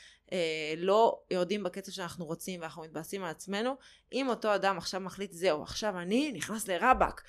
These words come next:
ועושה פעולות קיצוניות, ועכשיו אני מתחיל את הדיאטה שלי הרבה יותר בטירוף, ונמנע, ולא יוצא, ולא הכל, כדי לראות את הירידה", הוא פוגע לעצמו בתהליך. וזה יכול להיראות מהצד, "הנה, אבל אני, אני עוד יותר, אני ברבאק, אני רוצה".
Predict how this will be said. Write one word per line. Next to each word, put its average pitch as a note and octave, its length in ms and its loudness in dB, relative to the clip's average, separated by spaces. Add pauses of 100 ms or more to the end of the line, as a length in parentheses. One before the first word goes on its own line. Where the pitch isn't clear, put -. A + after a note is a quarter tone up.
(200)
ועושה F#3 340 0
פעולות A#3 280 4
קיצוניות, G3+ 640 2
ועכשיו A3 300 -2
אני A3+ 120 2
מתחיל A3 300 0
את A3+ 80 -4
הדיאטה G#3 340 0
שלי G#3+ 180 0
הרבה E3+ 220 4
יותר A3+ 180 4
בטירוף, G3+ 520 2
ונמנע, F#3+ 540 2
ולא G3+ 200 4
יוצא, A3 340 4
ולא G3+ 180 2
הכל, A#3 340 6
כדי G#3 340 2
לראות G3 260 2
את - 40 -2
הירידה", E3+ 460 0 (360)
הוא F3+ 140 -14
פוגע F3+ 360 0
לעצמו F3+ 360 -4
בתהליך. F3 640 -6 (440)
וזה F3 240 -4
יכול G#3 220 4
להיראות G#3+ 300 6
מהצד, A3 360 4
"הנה, D#4+ 220 6
אבל G3+ 160 4
אני, G3 300 0 (220)
אני G#3 240 0
עוד C4 160 8
יותר, C#4 320 2
אני F#3 120 -2
ברבאק, A3+ 480 4
אני G3 160 -2
רוצה". F#3 380 2